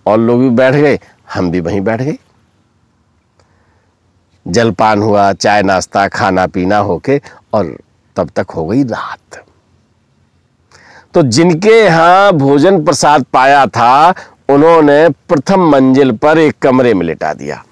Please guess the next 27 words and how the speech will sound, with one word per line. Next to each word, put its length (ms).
हम 220
दोनों 260
वहाँ 200
बैठे 420
हैं 200
और 120
बैठ 320
के 100
वो 340
सब 160
लोग 300
भी 120
आ 160
गए 140
उसी 260
घर 160
में। 160
और 120
जब 340
वो 340
सब 160
लोग 440
आ 200
गए 360
उसी 220
कमरे 420
में, 160